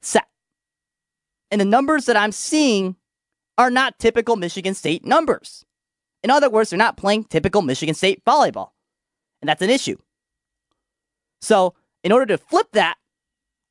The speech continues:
you gotta work on that in practice. So, my biggest thing right now is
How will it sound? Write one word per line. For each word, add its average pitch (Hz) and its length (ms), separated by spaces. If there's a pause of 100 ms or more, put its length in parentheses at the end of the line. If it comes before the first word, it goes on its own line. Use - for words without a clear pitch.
you 196 60
gotta 202 160
work 277 240
on 208 140
that 156 140
in 143 60
practice. - 540 (640)
So, 185 360 (140)
my 294 160
biggest 233 300
thing 196 160
right 170 140
now 170 240
is 151 260